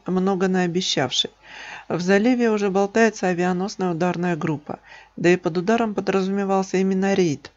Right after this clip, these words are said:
налёт, разовая бомбардировка ключевых целей, а не морская десантная операция со стратегическими целями.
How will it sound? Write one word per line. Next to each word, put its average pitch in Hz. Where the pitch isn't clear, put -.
налёт, 180
разовая 185
бомбардировка 180
ключевых 180
целей, 156
а 196
не 214
морская 220
десантная 165
операция 190
со 190
стратегическими 180
целями. 143